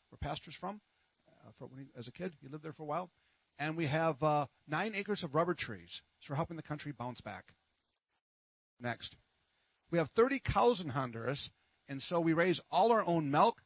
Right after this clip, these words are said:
That saves us fourteen hundred dollars a month. Next. Our cattle barn is so nice, we call it a condo. Next. And next. We have also a tractor barn. Next. We have eleven thousand guavas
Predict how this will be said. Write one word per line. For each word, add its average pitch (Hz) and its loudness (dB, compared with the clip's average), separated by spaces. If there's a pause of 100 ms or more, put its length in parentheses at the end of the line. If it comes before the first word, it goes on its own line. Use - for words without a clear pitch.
(120)
That 175 -6
saves 190 -6
us 180 -6 (220)
fourteen 196 -8
hundred 160 -8
dollars 139 -2
a 123 -8
month. 110 -10 (240)
Next. - -12 (1000)
Our 131 -2
cattle 220 4
barn 185 8
is 139 -2
so 160 -4
nice, 156 -2
we 131 -12
call 123 -4
it 135 -4
a 143 -8
condo. 117 -6 (500)
Next. 110 -10 (880)
And 104 -10
next. - -12 (880)
We 139 0
have 143 0
also 165 0
a - -2
tractor 196 0
barn. 110 -4 (120)
Next. - -8 (720)
We 160 0
have 147 0
eleven 165 2 (120)
thousand 165 2
guavas 123 0